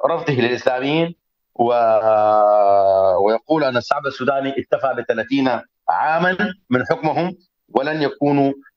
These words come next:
آه، مط-، آه، للجيش مطية لهم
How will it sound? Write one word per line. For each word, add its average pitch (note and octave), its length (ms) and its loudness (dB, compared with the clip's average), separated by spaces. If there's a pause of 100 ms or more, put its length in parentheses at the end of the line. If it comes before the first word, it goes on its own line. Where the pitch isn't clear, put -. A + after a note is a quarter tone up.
آه، A2+ 280 2
مط-، A2+ 320 -2
آه، G#2 720 2
للجيش A#2 440 -2
مطية C#3 280 -2
لهم C3 440 -2